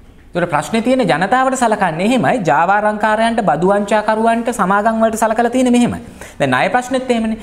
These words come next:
දෙ-, දෙදහස් විස්ස අවුරුද්ද පටන් ගන්නකොට සාමාන්‍ය රුපියල් ට්‍රිලියන් දහතුනක විතර ණයක් තමයි තිබුණේ. ඒතර මේ අවුරුද්ද ඇතුලේ, දෙදහස් විස්ස අවුරුද්ද ඇතුලේ ට්‍රි-, රුපියල් ට්‍රිලියන් දෙකක ණයක් ගත්තා. දැන් ලබන අවුරුද්දට රුපියල් බිලියන් දෙදහස් නවසීයක්, ඒ කියන්නේ දල වශයෙන් රුපියල් ට්‍රිලියන් තුනක ණය ගන්න අපේක්ෂා කරනවා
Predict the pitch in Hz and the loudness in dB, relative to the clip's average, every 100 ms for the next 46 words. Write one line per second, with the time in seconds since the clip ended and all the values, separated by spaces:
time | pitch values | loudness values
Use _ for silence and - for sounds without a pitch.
0 | - - 135 135 147 208 214 180 170 214 | -14 -4 -2 0 2 2 2 -2 0 0
1 | 214 214 214 180 190 202 202 208 240 240 | 2 0 0 -2 -2 0 0 0 0 -2
2 | - 180 190 190 226 185 175 208 202 185 | -2 0 0 0 -2 -2 0 0 0 0
3 | 208 220 165 180 214 214 214 208 202 196 | 0 0 0 0 -2 0 0 -2 -2 -2
4 | 196 202 226 214 143 90 - - - - | -2 0 0 0 -4 -6 -12 -16 -14 -4
5 | 170 160 185 208 175 226 208 196 147 131 | -2 0 2 2 2 2 2 0 0 -2
6 | 135 175 202 156 165 233 202 220 220 196 | 0 0 0 -2 -2 0 2 0 0 0
7 | 156 147 220 175 - 147 156 202 202 196 | 0 -2 -4 -4 -8 -10 -2 0 0 0
8 | 220 220 165 208 226 214 165 110 101 - | 0 0 -2 -2 0 0 0 -2 -6 -8
9 | - - - - - 135 147 131 185 277 | -16 -20 -20 -20 -8 -2 0 0 0 0
10 | 240 170 123 147 208 180 196 180 165 208 | 0 0 -2 -4 -4 0 0 0 0 0
11 | 185 180 202 202 208 214 165 113 156 170 | 0 0 0 0 0 0 -2 -2 -2 -2
12 | 165 139 196 240 - 190 185 190 202 190 | 0 0 2 0 0 -2 -2 0 0 0
13 | 170 208 208 185 214 233 196 180 202 190 | 0 0 0 0 0 0 2 2 2 0
14 | 208 180 220 240 262 214 147 123 165 | 0 0 0 0 0 0 -2 -2 -4